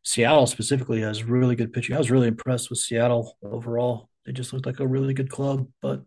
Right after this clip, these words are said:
yeah, it's been a rough stretch for the top four guys. And,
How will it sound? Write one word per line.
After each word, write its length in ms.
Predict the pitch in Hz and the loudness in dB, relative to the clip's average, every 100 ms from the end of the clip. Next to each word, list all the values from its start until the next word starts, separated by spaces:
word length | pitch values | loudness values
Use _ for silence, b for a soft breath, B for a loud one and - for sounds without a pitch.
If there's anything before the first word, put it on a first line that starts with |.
| _ | _
yeah, 260 | - 147 131 | 6 6 4
it's 160 | 151 - | -4 2
been 140 | 196 | 6
a 60 | 160 | 6
rough 280 | 143 147 123 | 8 6 4
stretch 380 | - 139 117 | 0 0 -2
for 460 | - - 120 120 - - _ | -6 -8 -6 -6 -10 -16 _
the 80 | 131 | -4
top 380 | 131 139 131 - | 0 0 -2 -4
four 220 | - 120 | -4 -2
guys. 560 | 127 120 120 120 - - | 0 2 2 0 -6 -8
And, 420 | 127 120 123 123 | -8 -6 -6 -8